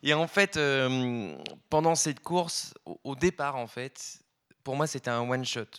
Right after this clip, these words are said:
Je voulais faire le Vendée Globe, le terminer et passer à autre chose.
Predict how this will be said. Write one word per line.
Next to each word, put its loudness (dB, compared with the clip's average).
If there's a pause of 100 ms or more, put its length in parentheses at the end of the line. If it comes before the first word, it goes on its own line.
Je -14
voulais -6
faire -4
le -8
Vendée -4
Globe, -6
le -8
terminer -4 (640)
et -4
passer 0
à 0
autre -2
chose. -6